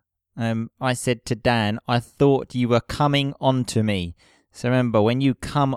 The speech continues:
on to someone, as Dan said very well, it's when you make, like, sexual advancements.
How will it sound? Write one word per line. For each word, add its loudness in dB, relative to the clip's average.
on 2
to -2
someone, -2
as 0
Dan 0
said 0
very 4
well, 2
it's -12
when -2
you 0
make, -2
like, 0
sexual -2
advancements. 0